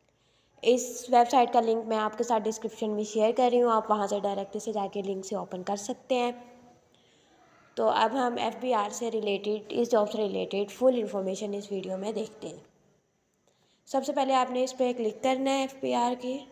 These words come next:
सबसे ऊपर यही थी। तो यहाँ पे आप देख रहे हैं कि gender both, तो दोनों apply कर सकते हैं,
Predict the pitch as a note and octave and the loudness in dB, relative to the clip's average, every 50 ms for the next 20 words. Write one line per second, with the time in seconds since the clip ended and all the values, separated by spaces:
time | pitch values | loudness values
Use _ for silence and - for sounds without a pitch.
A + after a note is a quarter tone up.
0 | - - B3 A#3+ - - - C4 B3+ B3+ B3+ C4 B3+ - - G#3+ - A#3 A#3 A3+ | -8 -8 -6 -6 -2 0 2 2 2 2 0 -2 -6 -6 -6 -4 -2 -2 -2 0
1 | A3 A3 A3 A#3 A#3 - C4+ C4+ C4+ - - - - - _ _ _ _ _ _ | -2 -2 -2 -4 -4 -4 -4 -4 -6 -8 -14 -20 -20 -20 _ _ _ _ _ _
2 | _ _ _ _ _ _ _ _ _ _ _ _ _ _ _ _ _ _ _ _ | _ _ _ _ _ _ _ _ _ _ _ _ _ _ _ _ _ _ _ _
3 | _ _ _ _ _ _ _ - A#3+ A#3+ A#3+ A#3+ A#3 A#3+ A#3+ A#3 A#3+ B3 B3+ C4 | _ _ _ _ _ _ _ -6 -2 -2 0 0 2 2 2 2 0 0 0 0
4 | B3 C#4 C4+ C4 B3+ B3+ B3 - - - - - - - - A#3+ A#3 A3+ A#3 A#3 | 2 4 6 6 6 4 2 -2 -8 -14 -16 -18 -16 -8 0 4 6 6 6 6
5 | - C#4 C4+ B3+ B3+ B3+ C4+ C4 A3 A#3 A3 G#3+ G#3+ G#3 A3+ A#3 A#3+ G#3 G3 F#3+ | 6 4 4 4 4 4 4 4 4 4 2 4 2 2 2 2 2 2 2 2
6 | F#3+ G3 - - - - - - - _ _ _ _ _ _ _ - - - - | 2 2 0 -4 -10 -16 -18 -20 -20 _ _ _ _ _ _ _ -20 -20 -20 -20
7 | - - _ _ - - B3+ A#3+ A#3 A#3 A#3 A3+ A#3+ A#3 A#3 A#3+ B3+ C#4 C#4 C#4+ | -20 -20 _ _ 0 4 6 8 8 8 8 8 8 8 8 8 6 6 6 8
8 | D4 C#4 C4+ C4 C4+ C4 B3+ C4 C#4 C4 - - B3 B3 B3 C4 | 8 6 8 6 4 0 0 -2 -4 -2 0 2 2 2 2 0